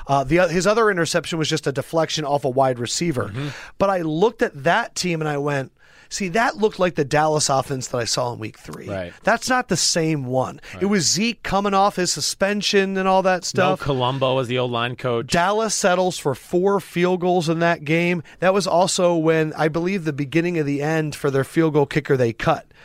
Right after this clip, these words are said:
Speaker 1: He missed that crucial fifth field goal to bring them within. But either way, I went, "This one felt a little misleading too."
Speaker 2: Right.
Speaker 1: But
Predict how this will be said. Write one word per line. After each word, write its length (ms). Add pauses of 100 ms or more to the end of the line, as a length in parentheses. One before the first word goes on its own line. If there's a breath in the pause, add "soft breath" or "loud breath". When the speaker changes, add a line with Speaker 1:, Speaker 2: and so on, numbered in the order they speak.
(240 loud breath)
Speaker 1:
He 240
missed 400
that 240
crucial 680
fifth 340
field 420
goal 280 (220 loud breath)
to 100
bring 240
them 140
within. 420
But 320
either 260
way, 220
I 120
went, 340 (380 soft breath)
"This 200
one 160
felt 220
a 20
little 220
misleading 640
too." 240
Speaker 2:
Right. 160
Speaker 1:
But 320